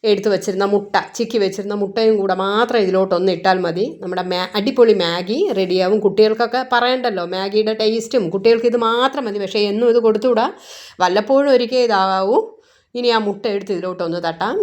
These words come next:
ചിക്കി വെച്ചിരുന്ന മുട്ട. ഇതാ, ഇനി ഇതിൻ്റെ കൂടെ വെജിറ്റബിൾസ് വേണമെങ്കിലും ഇടാം, ബീൻസോ ക്യാരറ്റോ എന്ത് വേണോ നമുക്ക് ഇടാം. ഏ, തക്കാളി മാത്രം ആയാലും ഇടാം, സവോള മാത്രമാണെങ്കിലും ഇടാം, വെറും മുട്ട മാത്രം ഇട്ട് വേണമെങ്കിലും ഇടാം. മാഗിയുടെ കൂടെ എന്തുണ്ടാക്കിയാലും ഒരു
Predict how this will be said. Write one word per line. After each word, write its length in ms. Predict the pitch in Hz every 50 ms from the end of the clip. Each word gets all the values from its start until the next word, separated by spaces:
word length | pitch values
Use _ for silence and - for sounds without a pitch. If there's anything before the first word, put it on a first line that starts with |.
| - -
ചിക്കി 200 | 208 208 - 196 185
വെച്ചിരുന്ന 380 | 185 180 - 175 175 175 175 175 175
മുട്ട. 180 | 170 170 - 208 240 403 392 - - _ _ _ _ _ _ _ _ -
ഇതാ, 140 | 185 165 - - - - _ _ _ _ _ _ _ _ _ _ _ _ _ _ _ _ _ 247
ഇനി 140 | 254 269 269 247
ഇതിൻ്റെ 160 | 254 277 277 277
കൂടെ 120 | 269 277 269 247
വെജിറ്റബിൾസ് 520 | 220 254 233 277 254 277 269 - 285 262
വേണമെങ്കിലും 420 | 247 247 254 254 254 254 269 302 277 233
ഇടാം, 200 | 233 233 226 220
ബീൻസോ 380 | 226 226 226 220 220 247 247 254 220 - - 220
ക്യാരറ്റോ 520 | 214 214 214 220 220 214 220 262 247 220 185 190 202
എന്ത് 360 | 214 226 233 254 277 285 320 285 254
വേണോ 220 | 240 233 240 240 240 233
നമുക്ക് 240 | 226 226 226 254 226 202
ഇടാം. 180 | 202 208 370 349 - - _ _ _ _ _ _ _ _ _ -
ഏ, 60 | 277 269 262 -
തക്കാളി 420 | 285 277 - 285 254 254 254 254 247 226
മാത്രം 280 | 226 233 233 233 285 262 226
ആയാലും 360 | 220 214 214 214 214 214 208 196
ഇടാം, 200 | 190 214 247 294 285 285
സവോള 340 | 226 196 208 220 226 233 233 226 214
മാത്രമാണെങ്കിലും 640 | 202 196 202 208 254 240 220 214 214 214 214 214 208 196
ഇടാം, 140 | 220 233 220 208
വെറും 200 | 226 233 240 226 208
മുട്ട 180 | 220 214 220 285 262 214 208
മാത്രം 280 | 214 240 247 302 285 226
ഇട്ട് 100 | 220 226 220 208
വേണമെങ്കിലും 340 | 202 208 202 202 208 202 196
ഇടാം. 160 | 202 226 233 226
മാഗിയുടെ 320 | 220 233 226 262 277 285 277
കൂടെ 120 | 262 277 285 262 240
എന്തുണ്ടാക്കിയാലും 840 | 247 254 269 277 302 320 349 277 254 254 254 254 254 247 247 247 240
ഒരു 60 | 240